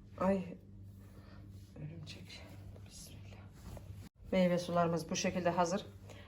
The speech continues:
Ee, arkadaşlar daha sonra şey yap-, açtığım zaman şişeyi,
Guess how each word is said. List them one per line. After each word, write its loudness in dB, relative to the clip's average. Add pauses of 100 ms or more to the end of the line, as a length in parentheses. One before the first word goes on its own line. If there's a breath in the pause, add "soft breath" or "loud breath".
(220 loud breath)
Ee, 4
arkadaşlar 12
daha 12
sonra 12
şey 12
yap-, 10
açtığım 12
zaman 12
şişeyi, 10